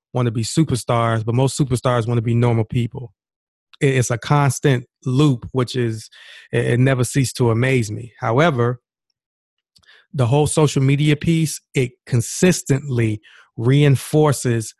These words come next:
the comparison piece, especially if you are following your, you know, favorite actor or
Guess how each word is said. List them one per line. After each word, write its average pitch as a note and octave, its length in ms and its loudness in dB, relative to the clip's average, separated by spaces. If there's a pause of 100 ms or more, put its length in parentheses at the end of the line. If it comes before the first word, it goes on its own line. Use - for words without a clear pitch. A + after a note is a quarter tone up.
(100)
the B2+ 80 -2
comparison B2 720 -2
piece, A2 340 -8
especially C3+ 640 -2
if A2+ 100 0
you B2+ 200 2
are B2 100 0
following B2 720 0
your, A#2 540 2 (420)
you B2 140 2
know, G#2+ 160 2
favorite A2 360 -2 (140)
actor C3+ 600 0
or B2+ 340 0